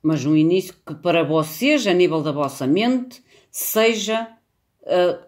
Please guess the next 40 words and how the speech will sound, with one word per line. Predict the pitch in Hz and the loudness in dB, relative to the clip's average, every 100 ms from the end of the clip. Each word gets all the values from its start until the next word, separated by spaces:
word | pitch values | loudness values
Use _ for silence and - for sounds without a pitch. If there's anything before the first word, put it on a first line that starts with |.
| - 165 160 156 | -12 -12 -10 -2
vocês | 190 196 214 | -2 0 -2
no | 202 | -2
final | 185 196 185 | 0 0 0
digam, | 160 151 | -2 -2
"É | 226 | 2
exatamente | 214 190 202 196 196 185 185 180 | 2 0 -2 -2 0 2 0 -2
isto | 202 202 - _ _ _ | -6 -8 -12 _ _ _
que | 160 | -10
eu | 160 | -6
quero | 160 151 139 139 _ _ _ _ _ | -4 -4 -4 -12 _ _ _ _ _
fazer, | - 147 165 196 202 | -10 -6 -2 -2 -2
é | 196 | -4
exatamente | 160 180 170 170 165 143 170 156 160 | -2 -2 -2 -2 0 0 0 -2 -4
isto | 180 - | -12 -10
que | 165 | -10
eu | |
quero | 170 160 | -6 -6
experimentar." | - - 135 131 123 110 - | -8 -10 -6 -6 -8 -12 -10
Entendem | 175 185 208 | -8 -6 -6
o | 214 | -6
que | |
eu | 214 | -8
quero | 196 180 | -6 -6
dizer? | 170 185 - - - | -8 -12 -16 -20 -6
É | 190 | -2
a | 190 | 2
vossa | 214 208 196 | 0 0 0
mente | 196 226 214 202 | 2 2 0 -2
neste | 170 160 151 | -2 -2 0
momento. | 151 147 143 131 - _ _ _ - | 0 0 -2 -4 -8 _ _ _ -4
É | 180 | -4
como | 180 214 208 | -2 -2 -2
se | 196 | -2
vocês | 202 208 208 | -4 -4 -6
estivessem | - 190 196 190 | -4 -4 -2 -2
não | 180 190 233 233 - | 0 2 2 2 2
tanto | 240 220 - | 0 0 0
no | 180 170 | 0 0
lado | 165 165 160 | 0 0 2
emocional, | 156 143 - 139 127 143 185 190 | 2 0 -4 -6 -2 -2 -2 -6